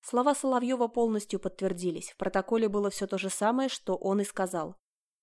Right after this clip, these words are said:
Пытался дозвониться до Филатова, чтобы рассказать ему новость, но он так и не взял трубку, и пришлось ехать в клуб.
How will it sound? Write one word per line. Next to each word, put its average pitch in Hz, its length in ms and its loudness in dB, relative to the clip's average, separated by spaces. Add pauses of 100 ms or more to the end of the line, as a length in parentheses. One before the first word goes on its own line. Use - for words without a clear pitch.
(1000)
Пытался 285 380 2
дозвониться 262 580 0
до 247 80 -2
Филатова, 190 520 2
чтобы 185 260 -2
рассказать 185 500 0
ему 185 160 2
новость, 180 520 0
но 190 120 0
он 269 140 2
так 233 180 0
и 226 40 -2
не 226 120 0
взял 190 240 0
трубку, - 360 -8
и 175 40 -4
пришлось 202 460 -2
ехать 180 240 -4
в - 100 -16
клуб. 170 300 -10